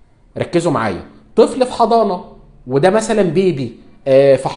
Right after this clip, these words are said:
حضانة اللي هي بتاعة الأطفال الرضع، فطفل، آه، الدادة اللي موجودة بتغير له الحفاضة بتاعته، وكان الطفل ده مصاب بفيروس الروتا، فالدادة ما غسلتش إيديها كويس بالمية والصابون بعد ما غيرت للطفل ده،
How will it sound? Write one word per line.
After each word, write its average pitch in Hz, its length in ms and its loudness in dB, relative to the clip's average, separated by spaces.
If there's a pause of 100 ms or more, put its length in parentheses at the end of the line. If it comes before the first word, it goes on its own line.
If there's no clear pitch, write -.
حضانة 165 280 2
اللي 131 120 -2
هي 160 320 0
بتاعة 156 280 -4
الأطفال 165 340 -2
الرضع، 117 420 -2 (480)
فطفل، 202 880 0
آه، 135 380 2
الدادة 135 460 -2
اللي 151 120 -4
موجودة 127 920 -2
بتغير 120 540 2
له 220 120 0
الحفاضة 143 440 -2
بتاعته، 208 460 -6
وكان 160 280 -4
الطفل 160 360 -6
ده 170 160 -4 (420)
مصاب 165 540 -2
بفيروس 135 520 0
الروتا، 127 380 -2 (500)
فالدادة 165 500 0
ما 180 120 -2
غسلتش 139 460 -2
إيديها 156 260 -4
كويس 170 360 -4
بالمية 131 340 -2
والصابون 147 420 -4
بعد 156 220 0
ما 143 120 -2
غيرت 143 380 0
للطفل 143 380 -4
ده، 170 180 0